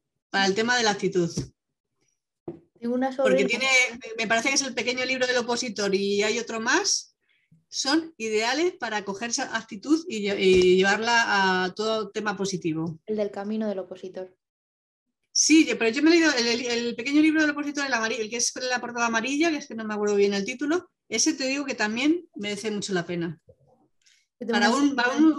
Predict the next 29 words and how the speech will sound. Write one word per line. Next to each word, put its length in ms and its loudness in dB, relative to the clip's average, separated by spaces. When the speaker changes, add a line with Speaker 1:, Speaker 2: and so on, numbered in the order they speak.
Speaker 1:
un 60 6
opositor 380 2
que 100 0
empieza, 460 0
Speaker 2:
Sí. 340 -14
Speaker 1:
esos 280 -2
dos 160 -2
libros 640 0
son 240 -8
ideales. 680 -6
Speaker 2:
Es 80 -6
lo 100 -2
que 100 -6
te 100 -8
iba 120 -2
a 60 -6
decir. 300 -6
Yo 140 -2
tengo 100 -4
una 180 -4
sobrina 380 -4
que, 260 -6
bueno, 240 -10
ya 120 -14
lleva 160 -14
un 80 -20
año 160 -20
y 100 -18
algo, 400 -16